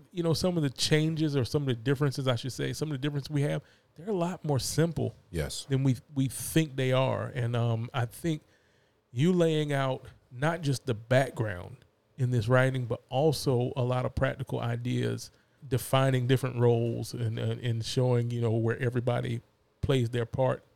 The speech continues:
Speaker 1: Just think it's an awesome writing. And I, I really do appreciate, I appreciate you coming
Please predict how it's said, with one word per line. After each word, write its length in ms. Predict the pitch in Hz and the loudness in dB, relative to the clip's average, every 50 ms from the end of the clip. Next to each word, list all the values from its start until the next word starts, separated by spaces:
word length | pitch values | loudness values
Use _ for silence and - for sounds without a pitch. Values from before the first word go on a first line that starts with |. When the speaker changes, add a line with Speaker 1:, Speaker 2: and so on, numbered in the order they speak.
| _ | _
Speaker 1:
Just 160 | _ _ _ | _ _ _
think 160 | - 131 123 123 | -6 -4 -2 -2
it's 100 | 110 117 | 0 0
an 60 | 110 | 2
awesome 380 | - 120 120 113 - - 117 117 | 4 6 6 6 4 0 -4 -2
writing. 400 | 117 117 117 120 113 110 117 127 - | -2 -2 -2 -2 -4 -6 -8 -8 -6
And 200 | 135 117 117 120 | -4 -2 -2 -2
I, 280 | 117 113 113 110 117 | -2 -2 -2 -4 -4
I 20 | 123 | -2
really 280 | 127 123 127 120 120 123 | 0 2 2 2 0 0
do 160 | 123 131 127 | -2 -4 -4
appreciate, 580 | 123 - - 131 131 123 - 123 120 120 - - _ _ _ _ _ _ _ _ _ _ _ _ _ - | -4 -4 -4 -4 -4 -4 -4 -4 -4 -4 -6 -10 _ _ _ _ _ _ _ _ _ _ _ _ _ 2
I 120 | 135 165 | 4 4
appreciate 500 | 196 185 - 156 135 117 127 127 117 - | 4 6 6 6 6 6 6 4 2 2
you 60 | 123 117 | 0 0
coming 400 | - 135 131 123 127 123 120 | 2 2 2 2 2 -4 -4